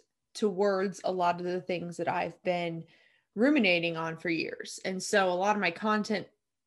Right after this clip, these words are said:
uh, in twenty twenty-one has been kinda like,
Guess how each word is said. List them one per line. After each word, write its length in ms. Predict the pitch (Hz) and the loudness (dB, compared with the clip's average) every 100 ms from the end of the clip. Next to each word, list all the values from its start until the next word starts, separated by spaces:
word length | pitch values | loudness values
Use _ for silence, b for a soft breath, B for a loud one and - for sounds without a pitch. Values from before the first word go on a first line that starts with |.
| - | -8
uh, 240 | 185 170 160 | -2 0 -2
in 120 | 196 | -4
twenty 280 | - 214 190 | -4 -4 -4
twenty-one 520 | 196 175 180 285 285 | -6 -6 -2 0 0
has 180 | 220 170 | -2 -2
been 180 | 190 | -6
kinda 300 | 180 185 160 | -4 -4 -2
like, 420 | 165 165 165 - | 0 0 0 -4